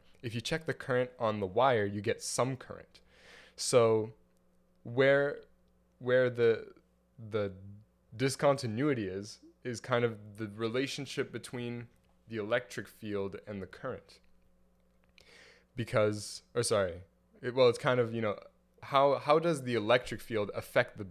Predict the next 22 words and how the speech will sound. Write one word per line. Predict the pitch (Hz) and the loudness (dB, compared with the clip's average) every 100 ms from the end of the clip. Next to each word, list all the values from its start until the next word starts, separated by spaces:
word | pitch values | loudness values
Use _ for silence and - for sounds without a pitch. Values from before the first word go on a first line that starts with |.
| - 107 | -12 -6
the | 101 | -6
B | 87 104 | -4 -8
field? | 110 - - - _ _ _ _ _ - _ | -8 -16 -20 -20 _ _ _ _ _ -20 _
Because | 120 - 104 104 101 - _ _ _ _ _ - | -10 -2 -2 -2 -6 -14 _ _ _ _ _ 0
obviously | 127 120 117 110 101 | 2 2 -2 -4 -4
there's | 95 104 101 98 - | -4 -2 0 -2 -6
a | 98 | -10
B | 107 104 | -6 -8
field, | - 92 90 98 - _ _ _ _ - | -8 -10 -10 -12 -20 _ _ _ _ -6
but, | 98 87 - - - _ _ _ _ _ _ - | -6 -6 -12 -18 -20 _ _ _ _ _ _ -14
you | 104 | -10
know, | 90 - 98 | -10 -10 -10
you | 101 | -8
can't | - 123 107 | -4 -4 -4
see | - - 113 | -4 -4 -2
it | 98 - - - | -2 -4 -20 -14
using | - 117 107 98 | -4 -2 -2 -4
Ampere's | 95 95 - 90 98 | -4 -6 -6 -8 -8
law. | 98 - _ _ _ - - - | -10 -10 _ _ _ -20 -20 -10
So | - 123 117 - _ _ _ - | 4 4 4 -2 _ _ _ -10
the | 123 - | -8 -4
actual, | 123 135 - - 131 123 110 101 | -2 -2 -6 -4 0 2 2 0